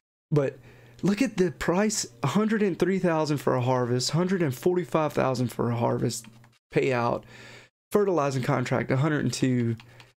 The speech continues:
So yeah, we're just gonna do a bunch of contract work. And then obviously we're gonna raise our cows.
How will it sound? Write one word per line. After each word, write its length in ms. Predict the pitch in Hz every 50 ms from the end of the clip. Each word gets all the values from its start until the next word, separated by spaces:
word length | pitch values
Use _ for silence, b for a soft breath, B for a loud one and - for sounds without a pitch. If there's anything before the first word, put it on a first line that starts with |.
| _ _
So 140 | - - 147
yeah, 380 | 139 143 165 147 123 104 101 - - - - - -
we're 180 | - 151 180 220
just 140 | 254 233 196
gonna 120 | 214 165
do 100 | 135 131
a 40 | 123
bunch 200 | 127 127 113 -
of 60 | -
contract 460 | - 135 127 135 127 - 101 95 -
work. 240 | 104 101 107 - - - - - - - _ _ _ _ _
And 140 | - 123 127
then 320 | 127 123 120 120 123 - - - - - -
obviously 380 | 117 123 127 120 117 - 135
we're 140 | 123 120 123
gonna 140 | 123 120 120
raise 220 | 120 123 123 120
our 60 | 135 117
cows. 520 | - - 98 98 98 80 73 - - -